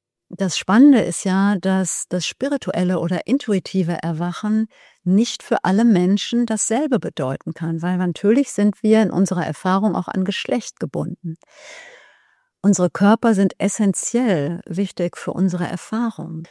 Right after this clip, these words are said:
Für viele Männer bedeutet also ein intuitives Erwachen, dass das Ego, das mit dem Male Privilege verbunden ist, sterben muss.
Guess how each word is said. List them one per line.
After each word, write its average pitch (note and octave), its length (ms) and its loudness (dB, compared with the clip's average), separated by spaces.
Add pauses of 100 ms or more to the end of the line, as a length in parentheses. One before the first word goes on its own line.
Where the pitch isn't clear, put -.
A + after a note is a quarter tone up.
Für F#3 120 -4
viele D4+ 280 4
Männer C4+ 320 8
bedeutet G3 480 2
also F3+ 200 0
ein E3+ 140 0
intuitives F#3+ 800 -4
Erwachen, G#3+ 600 -2 (640)
dass G3 200 2
das D#3+ 300 -4
Ego, D3 540 -2
das F3+ 260 -2
mit G3+ 220 0
dem F#3 340 2
Male F#3+ 280 0
Privilege A#3+ 720 0
verbunden E3+ 520 -4
ist, - 480 -12
sterben C4 500 -2
muss. D#3 380 -12